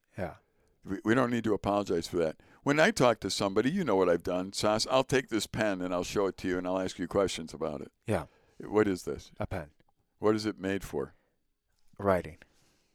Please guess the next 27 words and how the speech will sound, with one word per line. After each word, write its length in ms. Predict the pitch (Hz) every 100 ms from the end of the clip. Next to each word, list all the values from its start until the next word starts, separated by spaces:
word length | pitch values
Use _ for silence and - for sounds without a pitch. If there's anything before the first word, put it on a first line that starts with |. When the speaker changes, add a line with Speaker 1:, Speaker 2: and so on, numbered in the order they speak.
| _ _ -
Speaker 2:
So 180 | - 95
somebody 380 | 120 107 95
did 240 | 92 104 113
design 420 | 101 95 85 107
it? 160 | 143 - _ -
Speaker 1:
Yes. 400 | 110 76 - - _ 87
Speaker 2:
Somebody 460 | 90 104 104 101
made 280 | 107 107 76
it? 140 | 69 _ -
Speaker 1:
Yes. 220 | 73 - _ _
Speaker 2:
How 120 | 107
do 80 | 117
you 100 | 131
know 180 | 120 117
all 140 | 95
that? 240 | 80 73 - _ _ _ _ _ _ _ _ _ _ _ _ _ _ _ _ -
Speaker 1:
Uh. 80 | 80 82 82 78 - - -
Speaker 2:
It's 160 | 95
obvious. 480 | 98 87 78 73 67
That's 240 | - 85 -
why. 160 | 76
That's 260 | 80 82 -
logic. 640 | 147 147 143 123 110 110 -
Speaker 1:
Oh. 300 | 165 - 196 - 196 -
<laughs> 20 |
Speaker 2:
Right? 240 | 196 214 285 - - -
Speaker 1:
Yeah. 240 | 131 110